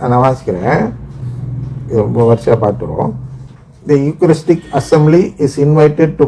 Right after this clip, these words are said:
pray to our heavenly Father with filial boldness. The Eastern liturgies develop and use similar expression." ஈஸ்டர்ன் லிட்டர்ஜி, ரோமன் லிட்டர்ஜின்னு ரெண்டு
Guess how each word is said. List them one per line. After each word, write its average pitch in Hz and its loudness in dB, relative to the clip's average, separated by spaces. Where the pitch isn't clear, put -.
pray 143 6
to 135 -4
our 127 4
heavenly 147 4
Father 151 6
with 127 0
filial 139 2
boldness. 123 0
The 127 8
Eastern 170 4
liturgies 151 4
develop 156 6
and 131 0
use 165 2
similar 143 2
expression." - -6
ஈஸ்டர்ன் 135 -2
லிட்டர்ஜி, 143 0
ரோமன் 135 2
லிட்டர்ஜின்னு 131 2
ரெண்டு 127 0